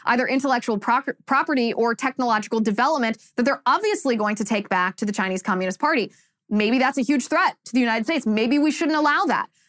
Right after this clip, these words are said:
I think that there's an argument to be made that we actually should not allow that because of China's declared,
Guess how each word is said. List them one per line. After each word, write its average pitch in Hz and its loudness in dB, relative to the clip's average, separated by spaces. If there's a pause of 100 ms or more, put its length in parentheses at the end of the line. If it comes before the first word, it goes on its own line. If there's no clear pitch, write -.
I 240 2
think 381 -2
that 349 0
there's 294 2
an 262 0
argument 254 2
to - -8
be 269 0
made 262 0
that - 0
we 262 2
actually 233 0
should 277 0
not 294 0
allow 196 0
that 185 -2 (300)
because 247 2
of 220 0
China's 226 -2 (160)
declared, 269 0